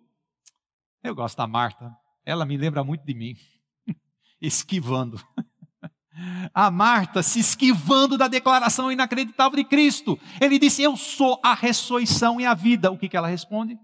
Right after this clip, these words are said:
Nada. Ela responde, "Eu creio que o Senhor é o Cristo, o Filho de Deus, que deveria vir ao mundo."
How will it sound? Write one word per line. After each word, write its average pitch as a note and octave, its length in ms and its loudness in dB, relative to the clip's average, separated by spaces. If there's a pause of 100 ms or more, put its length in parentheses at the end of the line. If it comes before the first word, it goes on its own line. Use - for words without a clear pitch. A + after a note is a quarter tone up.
(1160)
Nada. A#2 460 -14 (1300)
Ela D#3 140 -8
responde, C#3 640 -10 (500)
"Eu C#4+ 100 -12
creio E3 420 -6 (460)
que - 100 -16
o D#3+ 40 -8
Senhor A#2+ 200 -12
é A#2+ 40 -10
o C#3 40 -14
Cristo, - 420 -18 (1300)
o C#3 80 -16
Filho A2+ 340 -16
de D#3 80 -14
Deus, E3+ 500 -12 (360)
que A#3 140 -4
deveria A2+ 260 -6
vir G#2+ 80 -12
ao C#3 120 -8
mundo." F3+ 220 -12